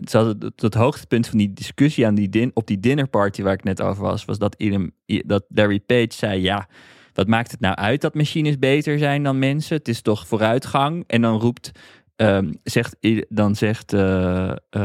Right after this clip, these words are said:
Elon Musk: zegt, eh, of nee, zegt Larry Page: zegt, "Elon Musk is een speciest."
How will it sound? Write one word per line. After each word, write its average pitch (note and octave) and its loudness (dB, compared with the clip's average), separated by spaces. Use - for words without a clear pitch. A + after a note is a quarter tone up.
Elon G2+ 4
Musk: A2 0
zegt, - -4
eh, F#2 0
of - -4
nee, B2+ 2
zegt C3 -6
Larry A#2 2
Page: A#2+ 0
zegt, - -8
"Elon B2 2
Musk A#2+ 0
is A#2+ -4
een A2+ 0
speciest." A2+ 0